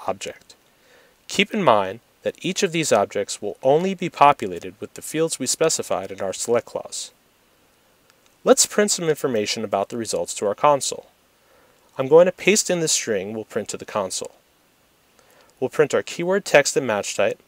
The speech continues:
ad group and campaign I Ds and names, and the associated metrics with each. As we specify the variables to replace our placeholders below,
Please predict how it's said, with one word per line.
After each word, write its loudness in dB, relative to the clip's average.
ad 6
group -8
and -8
campaign -2
I 6
Ds -6
and -8
names, -8
and -6
the 0
associated 0
metrics -2
with -12
each. -12
As -4
we -4
specify 2
the 2
variables 4
to -6
replace 0
our 2
placeholders 0
below, 2